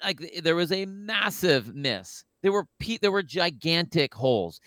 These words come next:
And to say that you have the CrossFit total in there that now all of a sudden we have some weight, no, that doesn't count. That does not count. And the fact that you have a,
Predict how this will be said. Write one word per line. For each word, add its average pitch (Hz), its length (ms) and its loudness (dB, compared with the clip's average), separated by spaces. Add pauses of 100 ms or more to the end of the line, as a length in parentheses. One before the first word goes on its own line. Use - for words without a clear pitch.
(180)
And 165 120 -2
to 143 60 -4
say 190 180 2
that 180 100 -6
you 196 120 0
have 190 100 4
the 175 80 -2
CrossFit 160 360 0
total 165 340 0
in 151 100 -4
there 139 120 -2
that 131 180 -8
now 135 200 0
all 139 60 2
of 127 60 -4
a - 20 -14
sudden 131 180 -2
we 131 100 -4
have 127 160 -2
some 120 200 -10
weight, 135 340 -2
no, 113 320 -2 (440)
that 127 80 2
doesn't 135 200 0
count. 110 280 -6 (640)
That 135 80 0
does 117 160 -2
not 143 260 -2
count. 120 320 -6 (460)
And 147 140 0
the 147 60 0
fact 185 260 4
that 175 60 -2
you 170 60 6
have 170 120 6
a, 131 160 0